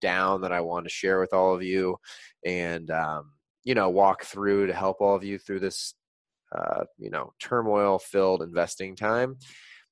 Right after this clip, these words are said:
And I thought nothing better to talk about than what, you know, with all the ups and downs than my, one of my first investments, and it was by far my worst investment,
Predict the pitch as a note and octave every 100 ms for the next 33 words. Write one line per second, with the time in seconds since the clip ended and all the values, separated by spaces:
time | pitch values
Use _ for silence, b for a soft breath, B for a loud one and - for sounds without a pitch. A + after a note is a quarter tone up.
0 | _ - A#2+ D3 F#3 D#3+ - A2+ A#2 A#2+
1 | - C3 A#2 G#2+ G2+ G#2 G#2 G2+ - B
2 | B - - A2+ G2+ G#2+ G#2 G2 F#2+ F#2
3 | - b b b _ _ G#2+ G2+ F2 G2
4 | G#2 E2 G2 G2 E2+ F2+ E2+ G#2+ E2 G2
5 | - F#2 E2+ E2+ E2+ F2 E2 F2+ F2 F2
6 | E2+ E2 E2 _ _ _ _ _ _ _
7 | _ - - - G2 F#2+ G#2+ A#2+ A#2+ -
8 | B2 C#3+ F#2 - G#2+ A2 A#2+ C3 B2+ C#3
9 | - D#3+ D#3+ - - B B B B G#2+
10 | A2 A2 F#2 G2 G2 G2+ F#2+ - A#2 A2
11 | F#2+ E2+ D#2+ A2+ A#2+ - - F2 E2+ E2
12 | D#2 - F2 F2